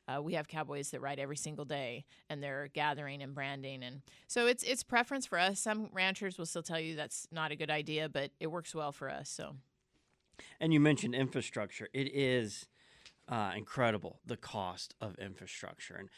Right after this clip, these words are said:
Speaker 2: I'm not even talking a big operation like y'all. I'm just talking, you know, for, for our seven horses and our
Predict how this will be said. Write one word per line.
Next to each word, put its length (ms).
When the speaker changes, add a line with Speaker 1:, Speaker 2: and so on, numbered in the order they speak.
Speaker 2:
I'm 140
not 120
even 180
talking 340
a 20
big 220
operation 560
like 180
y'all. 180
I'm 120
just 180
talking, 320
you 100
know, 140
for, 300
for 100
our 160
seven 320
horses 400
and 100
our 180